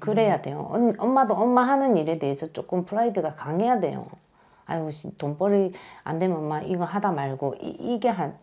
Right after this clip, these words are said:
Speaker 1: 이게 아니란 말이야.
Speaker 2: 그래서 좀 방법을 찾고 싶긴 한데.
Speaker 1: 음. 머리 쓰는 걸 또 싫어해, 본인.
Speaker 2: 그래, 왜 책이 안 읽어져? 그 나이 들수록 <laughs> 어렸을 때는 나름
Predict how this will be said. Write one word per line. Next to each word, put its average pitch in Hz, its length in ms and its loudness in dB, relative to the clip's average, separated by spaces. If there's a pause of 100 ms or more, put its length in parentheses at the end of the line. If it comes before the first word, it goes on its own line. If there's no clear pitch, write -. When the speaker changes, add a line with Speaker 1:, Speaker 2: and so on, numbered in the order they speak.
(160)
Speaker 1:
이게 226 300 0
아니란 147 400 -6
말이야. - 200 -12
Speaker 2:
그래서 180 200 -8
좀 156 120 -6
방법을 202 440 -4
찾고 254 260 -12
싶긴 196 340 -10
한데. 160 500 -10
Speaker 1:
음. 151 280 -8 (1080)
머리 294 280 12
쓰는 233 300 6
걸 185 220 6
또 170 100 2
싫어해, 220 600 4 (140)
본인. 165 400 -4 (760)
Speaker 2:
그래, 285 180 2
왜 151 180 0
책이 440 320 0
안 226 200 2
읽어져? 165 320 -2
그 156 100 -4
나이 220 220 2
들수록 311 640 0 (240)
<laughs> - 360 -18
어렸을 320 680 12
때는 254 340 8 (240)
나름 285 340 10